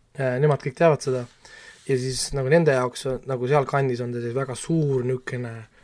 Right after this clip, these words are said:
nagu teema, et, et, äh, Netflix tegi siis sellest nagu sarja. Ja, ja siis ongi nagu siis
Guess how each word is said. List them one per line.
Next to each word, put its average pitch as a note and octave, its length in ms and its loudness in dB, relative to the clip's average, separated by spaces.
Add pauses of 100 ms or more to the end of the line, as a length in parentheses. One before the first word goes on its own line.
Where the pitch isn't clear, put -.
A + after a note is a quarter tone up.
(640)
nagu A#2+ 160 -6
teema, D#3 440 6
et, A#2 160 -10
et, - 240 -10
äh, A#2+ 160 -4
Netflix D3+ 420 2
tegi C3 240 0
siis B2 140 -2
sellest C#3 280 0
nagu E3 140 4
sarja. C#3 360 6 (1800)
Ja, D#3 500 8
ja D#3+ 160 4
siis E3+ 320 4
ongi G#3 240 8
nagu D#3 200 4
siis D3+ 180 0